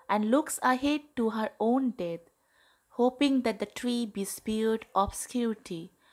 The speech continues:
That means no one will remember the tree. She immortalizes the tree through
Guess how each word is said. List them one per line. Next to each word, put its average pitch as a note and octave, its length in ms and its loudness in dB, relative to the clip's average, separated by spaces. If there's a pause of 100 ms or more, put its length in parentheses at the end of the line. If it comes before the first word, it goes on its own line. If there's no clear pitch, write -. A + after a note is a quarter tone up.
(160)
That F#3+ 200 -4
means A3 380 0 (340)
no A3+ 220 6
one A#3 380 4
will F#3 220 -6
remember A3 560 0
the A3+ 200 -8 (120)
tree. F3 300 -10 (680)
She - 280 0
immortalizes E4+ 1000 6
the C#4 100 2
tree C#4 420 0
through B3 300 -4